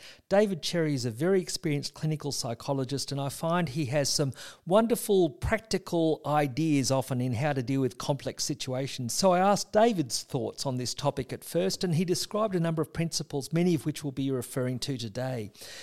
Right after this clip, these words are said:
But one of the main things is, first of all, looking at what is your motive.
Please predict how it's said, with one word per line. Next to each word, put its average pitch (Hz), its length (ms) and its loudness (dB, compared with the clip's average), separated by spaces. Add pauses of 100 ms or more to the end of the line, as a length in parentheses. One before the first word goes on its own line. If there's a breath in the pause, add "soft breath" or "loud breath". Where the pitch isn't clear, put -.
But 208 120 6
one 277 160 0
of 320 80 -4
the 294 60 0
main 175 220 0
things 151 280 -2
is, 139 120 -2
first - 460 -4
of 143 140 -2
all, 147 240 4 (240 loud breath)
looking 175 260 2
at - 160 -6
what 143 380 -2
is 127 180 -4
your 131 140 -2
motive. 107 880 -6